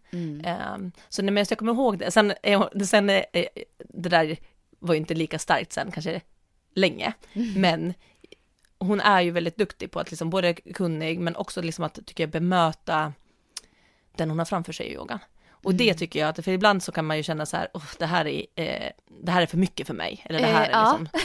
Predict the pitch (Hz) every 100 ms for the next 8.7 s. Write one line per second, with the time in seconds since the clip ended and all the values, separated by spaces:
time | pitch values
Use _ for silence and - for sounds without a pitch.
0 | - - - - - 262 262 254 233 214
1 | 208 240 233 196 202 185 170 180 170 170
2 | 165 165 170 - 165 170 - - 233 180
3 | 120 101 226 - _ _ _ _ 170 165
4 | 190 190 208 190 165 143 160 226 254 -
5 | 135 - - - - - 226 254 247 240
6 | 233 254 233 - 165 165 160 156 - -
7 | - - - 175 - - 160 151 135 _
8 | 165 160 156 156 139 -